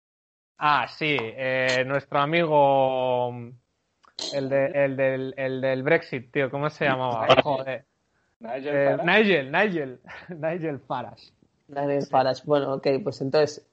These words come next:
Speaker 3: no meter la mano, pirao, Brexit.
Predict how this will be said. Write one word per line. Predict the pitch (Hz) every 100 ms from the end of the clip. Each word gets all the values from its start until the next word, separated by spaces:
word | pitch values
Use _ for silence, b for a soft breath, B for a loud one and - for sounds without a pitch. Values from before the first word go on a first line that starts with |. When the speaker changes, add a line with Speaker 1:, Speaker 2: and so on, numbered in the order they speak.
| -
Speaker 3:
no | 151 147
meter | 160 160 165 156
la | 151
mano, | 160 165 170 170 170 - _ -
pirao, | 143 143 156 180 175 - - - _
Brexit. | 135 143 143 - -